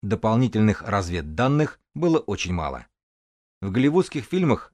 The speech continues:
вертолёты преспокойно летают над местом происшествия и собирают все нужные сведения, говорит Лесмис. Но мы ведь не в Голливуде.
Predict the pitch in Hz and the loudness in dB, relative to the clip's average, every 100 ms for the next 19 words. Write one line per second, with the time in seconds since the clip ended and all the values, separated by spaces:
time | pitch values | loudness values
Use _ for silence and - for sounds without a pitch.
0 | - - - 233 143 135 120 127 135 120 | -8 -6 -2 0 0 0 -4 -4 -4 -2
1 | 131 139 120 117 135 113 110 107 123 - | 0 2 0 0 -2 0 -2 -2 -2 -2
2 | 110 117 - 131 - 85 71 _ - 95 | -2 -2 0 -2 -2 -8 -10 _ -12 -6
3 | 107 113 127 120 - - 120 117 107 110 | -2 0 2 2 0 -2 0 2 2 0
4 | 135 95 80 67 - - 76 85 82 82 | -2 -2 -4 -6 -12 -14 -8 -6 -6 -6
5 | 85 - 69 - _ _ _ _ - 98 | -6 -8 -12 -16 _ _ _ _ -2 2
6 | 101 113 107 95 101 104 92 101 101 127 | 4 4 2 0 -2 -2 0 0 0 0
7 | 120 73 | -2 -4